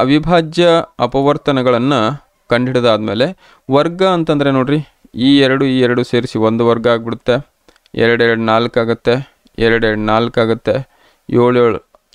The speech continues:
ನಲವತ್ತೊಂಬತ್ತು ವರ್ಗ ಸಂಖ್ಯೆ. ಆದ್ರೆ ಮೂರಕ್ಕೆ ಏನದ ಅಂತಂದ್ರೆ ಜೋಡಿ ಇಲ್ಲ. ಅಂದ್ರೆ ನಾವು ಕನಿಷ್ಠ ಮೂರರಿಂದ ಭಾಗಿಸಿದ್ರೆ ಏನಾಗುತ್ತೆ ಅಂದ್ರೆ ಮೂರು ಮೂರ್ಲೆ ಒಂಬತ್ತು,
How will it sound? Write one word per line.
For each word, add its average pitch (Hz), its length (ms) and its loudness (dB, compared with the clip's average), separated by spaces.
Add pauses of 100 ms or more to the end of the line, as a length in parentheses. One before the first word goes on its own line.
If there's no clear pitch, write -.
(140)
ನಲವತ್ತೊಂಬತ್ತು 120 720 -2
ವರ್ಗ 113 200 0
ಸಂಖ್ಯೆ. 107 400 -4 (420)
ಆದ್ರೆ 135 300 0
ಮೂರಕ್ಕೆ 160 480 0
ಏನದ 135 320 0
ಅಂತಂದ್ರೆ 120 340 0 (120)
ಜೋಡಿ 120 300 2
ಇಲ್ಲ. 107 200 -2 (540)
ಅಂದ್ರೆ 123 180 0 (100)
ನಾವು 127 160 2 (200)
ಕನಿಷ್ಠ 147 460 -2 (140)
ಮೂರರಿಂದ 151 440 2 (100)
ಭಾಗಿಸಿದ್ರೆ 123 560 0
ಏನಾಗುತ್ತೆ 113 380 -2
ಅಂದ್ರೆ 110 160 -2 (100)
ಮೂರು 110 220 0
ಮೂರ್ಲೆ 113 220 0 (440)
ಒಂಬತ್ತು, 123 380 -2